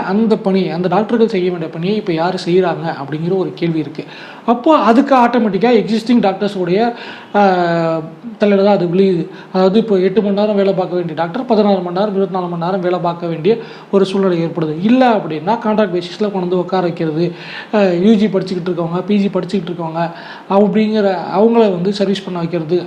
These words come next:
அப்படிங்கிற ஒரு பிரச்சனையும் இதுக்குள்ள இருந்துகிட்டு இருக்கு அப்படிங்கிறத பார்க்க வேண்டியிருக்கு. இன்னொரு விஷயம் வந்து மருத்துவத்துறையில என்ன சொல்றாங்க அப்படின்னா, போதிய அளவுக்கு மேன்பவர் இல்ல,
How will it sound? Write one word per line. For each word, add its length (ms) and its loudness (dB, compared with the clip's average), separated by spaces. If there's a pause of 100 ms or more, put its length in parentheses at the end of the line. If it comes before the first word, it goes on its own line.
அப்படிங்கிற 440 0
ஒரு 140 -4 (100)
பிரச்சனையும் 500 -4
இதுக்குள்ள 300 -2
இருந்துகிட்டு 420 -2
இருக்கு 300 -4
அப்படிங்கிறத 520 -4
பார்க்க 240 -6
வேண்டியிருக்கு. 340 -4 (100)
இன்னொரு 280 6
விஷயம் 260 4
வந்து 240 6
மருத்துவத்துறையில 540 0
என்ன 200 0
சொல்றாங்க 340 2
அப்படின்னா, 560 -2
போதிய 320 6
அளவுக்கு 300 2
மேன்பவர் 440 -2
இல்ல, 140 -2